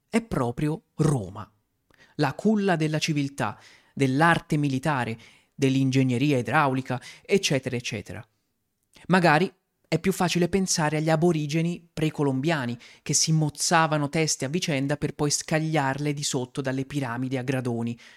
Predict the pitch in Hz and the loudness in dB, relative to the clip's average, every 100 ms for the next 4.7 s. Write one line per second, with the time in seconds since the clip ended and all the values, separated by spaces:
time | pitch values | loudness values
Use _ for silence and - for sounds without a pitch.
0 | - _ - 131 151 143 139 127 - 147 | -20 _ -4 0 0 2 2 0 0 0
1 | 143 143 135 - 131 127 127 127 127 123 | 0 -2 -2 -2 -2 -6 -4 -4 -2 -4
2 | 123 - - 139 131 113 110 117 107 104 | -4 -8 -4 -4 -2 -4 -6 -8 -8 -10
3 | 104 _ _ _ _ _ _ _ _ _ | -18 _ _ _ _ _ _ _ _ _
4 | - 226 - 202 185 233 - | 2 2 2 2 4 2 -4